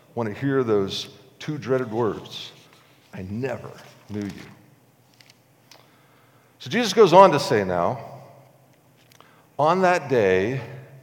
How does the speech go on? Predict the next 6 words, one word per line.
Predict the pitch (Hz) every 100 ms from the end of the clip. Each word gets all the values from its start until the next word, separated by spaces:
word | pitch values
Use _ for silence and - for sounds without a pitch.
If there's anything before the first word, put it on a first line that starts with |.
| - _ _ -
many | 127 196
will | 208 160
say | - 151 139
to | 101
me, | 90 80 71 - - - _ _ _
'Lord, | 82 110 143 151 151